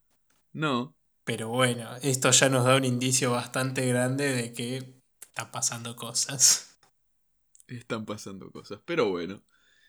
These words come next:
Speaker 1: Ya recibiremos más información al respecto. Vamos a saltar de cabeza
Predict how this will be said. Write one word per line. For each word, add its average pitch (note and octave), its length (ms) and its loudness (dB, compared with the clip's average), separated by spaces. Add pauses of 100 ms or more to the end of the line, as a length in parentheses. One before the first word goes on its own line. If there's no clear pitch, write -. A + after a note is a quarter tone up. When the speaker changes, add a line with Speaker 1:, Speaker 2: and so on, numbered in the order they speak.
(120)
Speaker 1:
Ya G3+ 320 4
recibiremos C3 1040 0
más C3+ 220 -8
información A#2+ 580 -6
al G#2+ 80 -4
respecto. A#2 680 -8
Vamos D3+ 420 -4
a G#2+ 120 -8
saltar C3+ 540 -4
de G#2+ 140 -4
cabeza E3 560 -4